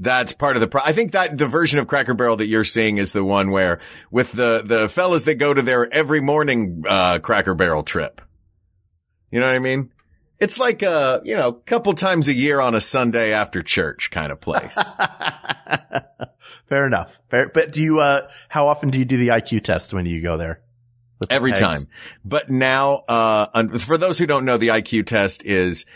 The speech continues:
Speaker 1: it's a pegboard with ten holes and nine golf tees in a triangle, and you try to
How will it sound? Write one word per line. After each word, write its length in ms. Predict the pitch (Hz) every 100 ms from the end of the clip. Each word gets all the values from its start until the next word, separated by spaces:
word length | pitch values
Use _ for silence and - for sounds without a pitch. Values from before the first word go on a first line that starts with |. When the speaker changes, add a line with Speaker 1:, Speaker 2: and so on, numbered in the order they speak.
| - _
Speaker 1:
it's 200 | 113 -
a 100 | 110
pegboard 720 | - - 113 95 107 104 104
with 200 | 95 92
ten 200 | - 110
holes 360 | 107 104 98 92
and 220 | 95 95
nine 280 | 95 92 92
golf 340 | 87 90 87
tees 320 | - 90 87 -
in 140 | 98
a 60 | 85
triangle, 680 | 98 90 87 85 82 85
and 160 | 82 90
you 80 | 80
try 280 | - 92 87
to 180 | 82